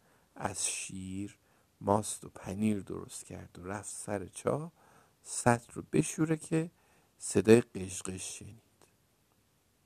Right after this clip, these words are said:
خوب که گوش کرد فهمید درخت سیب ناله می‌کنه. شاخه‌های درخت از سنگینی سیبا خم شده بودن. امروز و فردا بود که بشکنن.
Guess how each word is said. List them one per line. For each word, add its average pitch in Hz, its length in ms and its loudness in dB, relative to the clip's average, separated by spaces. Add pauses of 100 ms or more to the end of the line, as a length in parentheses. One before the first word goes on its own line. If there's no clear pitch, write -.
(1800)
خوب - 320 8
که 123 120 12
گوش 104 300 0
کرد 104 340 -4
فهمید 95 520 2
درخت 98 400 2
سیب - 320 -2
ناله 95 480 8
می‌کنه. 95 520 -10 (1400)
شاخه‌های 113 600 2
درخت 123 460 8
از 113 120 -10
سنگینی 104 680 2
سیبا 131 360 2
خم 117 340 2
شده 101 320 -10
بودن. - 320 -12 (1300)
امروز 104 460 0
و 110 60 -4
فردا 113 480 -2
بود 202 200 -2
که 135 120 0
بشکنن. 101 600 0